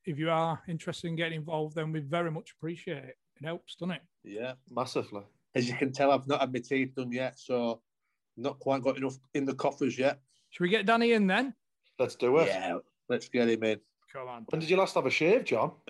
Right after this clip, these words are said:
Speaker 2: Uh, Joe, I think. Why?
Speaker 1: You lost your manscape?
Speaker 3: I've, s-, I've seen you look better.
Speaker 2: No, uh, mate, believe it or believe it not, right? Came downstairs the other day. This is when you never guess what I've done.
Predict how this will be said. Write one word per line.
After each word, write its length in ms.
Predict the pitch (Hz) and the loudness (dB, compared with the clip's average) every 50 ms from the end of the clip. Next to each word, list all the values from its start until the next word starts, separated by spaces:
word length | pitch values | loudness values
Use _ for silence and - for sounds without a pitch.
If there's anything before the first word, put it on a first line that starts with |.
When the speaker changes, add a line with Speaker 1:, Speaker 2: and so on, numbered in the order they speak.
| - | -6
Speaker 2:
Uh, 580 | - 165 180 185 196 196 202 196 196 196 196 190 180 175 - - _ _ _ - 170 165 | -2 0 0 0 2 2 2 2 2 2 0 0 -4 -10 -16 -20 _ _ _ -8 -8 -8
Joe, 360 | 151 - - 143 180 190 202 | -6 0 4 6 6 8 6
I 120 | 196 143 139 | 6 4 2
think. 220 | 131 131 139 135 | 0 0 0 2
Why? 340 | 147 156 175 196 214 214 175 - _ _ _ _ - | 2 2 2 2 2 -2 -4 -6 _ _ _ _ -8
Speaker 1:
You 80 | 175 190 | -4 -2
lost 180 | 208 196 - | -2 0 0
your 100 | - 247 | 0 2
manscape? 540 | 269 285 285 233 - 170 - 131 131 175 220 - _ _ _ _ _ _ _ _ _ _ - | 2 2 2 2 0 -2 -6 -4 -4 -4 -4 -6 _ _ _ _ _ _ _ _ _ _ -10
Speaker 3:
I've, 60 | 120 | -10
s-, 120 | - - - - - 131 135 151 | -10 -10 -14 -14 -12 -8 -4 -2
I've 120 | 170 170 | -2 -2
seen 200 | - - 190 190 | 0 2 2 4
you 80 | 190 196 | 4 4
look 180 | 190 185 170 - | 4 4 4 4
better. 320 | 185 143 - 123 131 139 - - _ _ _ _ - | 2 2 2 2 0 -2 -4 -8 _ _ _ _ -10
Speaker 2:
No, 420 | 131 123 127 147 156 160 160 151 - - | -6 -2 0 2 4 2 2 0 -2 -4
uh, 100 | 127 127 131 | -6 -4 -2
mate, 240 | 156 147 143 135 120 | 0 0 0 0 0
believe 220 | 131 135 143 139 143 | 2 2 2 2 0
it 60 | 143 | 0
or 120 | 143 139 127 | -2 -2 -2
believe 220 | 135 135 139 135 | -4 -4 -4 -4
it 80 | 143 139 | -6 -6
not, 160 | 135 143 135 - - - | -8 -10 -10 -10 -8 -6
right? 200 | 123 123 120 - _ _ _ _ _ - - - _ _ _ _ _ _ _ _ - | -4 -4 -4 -4 _ _ _ _ _ -20 -20 -20 _ _ _ _ _ _ _ _ -2
Came 200 | - 160 156 151 | 0 0 0 2
downstairs 480 | 151 156 151 151 147 - - 160 147 139 - | 2 0 0 0 -2 -2 -4 -4 -4 -4 -6
the 60 | 131 | -8
other 140 | 131 131 131 | -6 -6 -4
day. 300 | 135 135 131 127 120 120 _ _ | -2 0 0 0 -2 -4 _ _
This 160 | - 135 131 135 | -14 -12 -8 -8
is 140 | 131 127 | -8 -4
when 280 | - 127 123 117 113 117 _ _ _ _ _ _ - | -2 0 0 0 -2 -4 _ _ _ _ _ _ -10
you 80 | 127 127 | -6 -2
never 140 | 131 127 127 | -2 0 0
guess 160 | 127 120 - | 0 0 2
what 120 | 139 131 | 2 2
I've 160 | 123 113 - | 2 2 0
done. 240 | - 123 120 113 110 | 2 2 2 2 0